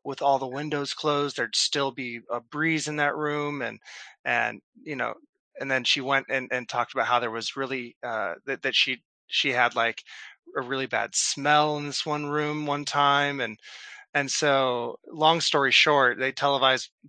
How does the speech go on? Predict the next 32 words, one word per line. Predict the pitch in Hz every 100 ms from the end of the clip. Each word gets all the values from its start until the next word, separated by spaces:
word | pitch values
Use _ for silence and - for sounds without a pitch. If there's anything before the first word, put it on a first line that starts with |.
| -
televised, | 147 139 127 127 123 139
like, | 120 117
the | 131 120 117 117 104 - - - _ _
kind | 147 139
of |
the | 120
forensic | - 135 139 131 -
side | 143 123
of | 120
the | 123
investigation. | 120 120 - 127 127 131 - 127 113
And, | 110 110 - - - - _
uh, | 135 127
we | 143
found | - 147 135
out | 131
in | -
the | 127 -
attic | 139 147 127 -
there | 127 117
was | 117 110
a, | 123 117 113 113 -
a, | - 131 -
a | 139
big | 123 - 143 147 135 120 113
ventilation | 131 127 135 147 - 135 120 113 -
window | 135 127 123 120
that | 123
was, | 123 123
like, | 123 120 -
wide | 127 131 139 139
open, | 139 165 196 214